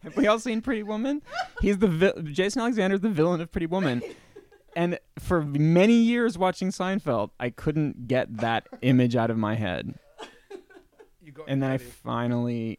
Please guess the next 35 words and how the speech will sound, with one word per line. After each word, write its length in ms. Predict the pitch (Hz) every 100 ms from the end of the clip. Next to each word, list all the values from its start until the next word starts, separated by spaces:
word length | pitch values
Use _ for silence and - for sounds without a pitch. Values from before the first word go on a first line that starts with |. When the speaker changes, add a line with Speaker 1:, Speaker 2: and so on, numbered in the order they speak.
| -
Speaker 1:
accepted 480 | 113 - 104 95 104
him 160 | 98
as 100 | 87
George 220 | 104 110 -
Costanza 440 | - - 104 95
in 80 | 92
about 200 | 98 98
the 80 | 104
fifth 260 | - 80 -
or 60 |
sixth 260 | - 64 -
season. 260 | 71 - - - - - 453 - - - - -
Speaker 2:
But 100 | 170
you, 180 | 185 185
you 100 | 196
mentioned 280 | 214 233 185
J-, 160 | 196 190
uh, 100 | 175
Jason 280 | 156 165 151
Patric 300 | 165 175 147
a 40 | 127
minute 180 | 127
ago, 200 | 131 123 123
and 140 | 120
he 80 | 170
was 320 | 185 190 - 196 - - - -
really 320 | 156 170 135
good 320 | 196 247 -
in 460 | 147 147 139 135 120 _
Your 180 | 175 147
F-, 220 | - - _
Your 120 | 160
Friends 280 | 139 165 156
and 80 | 131
Neighbors, 420 | 131 147 196 -